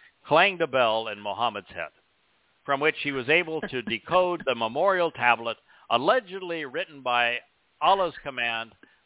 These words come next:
by the pen on a cloud without air, sitting upon a giant fish, the fish that is mentioned in the Quran, before the universe was created or there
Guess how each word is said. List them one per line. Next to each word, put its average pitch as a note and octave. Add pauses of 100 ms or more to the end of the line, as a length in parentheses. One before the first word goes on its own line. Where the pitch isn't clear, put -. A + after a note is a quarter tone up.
(140)
by E3
the E3
pen A2 (680)
on B2+
a B2+ (100)
cloud F#3
without B2+
air, G#2+ (520)
sitting A#2+
upon G#2+
a G#2+
giant D3 (100)
fish, E3 (420)
the F#2+
fish B2+ (160)
that F#2
is F2+
mentioned G2+ (180)
in F2+
the E2 (120)
Quran, F#2+ (400)
before F#3+
the F3+
universe F3 (100)
was C#3
created C3
or A#2+
there A2+